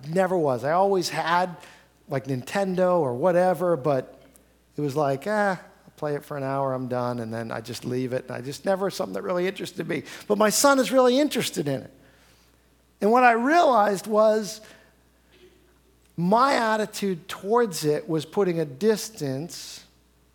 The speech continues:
between him and I in this one aspect, at least, of his life. I could take it or leave it. In fact, I could really leave it and be like, "Oh,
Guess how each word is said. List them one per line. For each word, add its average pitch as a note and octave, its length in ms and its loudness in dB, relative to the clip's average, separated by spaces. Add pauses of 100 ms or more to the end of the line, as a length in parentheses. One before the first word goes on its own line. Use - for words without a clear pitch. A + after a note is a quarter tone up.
between D#3+ 400 -6
him E3 240 -4
and D#3 100 -2
I C#3 640 -2
in C#3 140 -4
this D3 180 -6
one D3+ 220 -4
aspect, C#3+ 560 -6
at D#3 100 -8
least, D3+ 240 -8
of - 80 -8
his D3 160 -10
life. - 640 -12 (1200)
I G3+ 120 -2
could - 180 -6
take G3 240 -4
it E3+ 60 -6
or E3+ 60 0
leave F#3+ 160 -2
it. - 80 -6
In C#3 60 -6
fact, F#3 360 -4
I D#3+ 80 2
could C#3 280 -8
really G3 220 2
leave F#3+ 300 -2
it F#3+ 80 -4
and D3 80 -10
be D3+ 80 -4
like, C#3 240 -10
"Oh, D#3+ 380 -6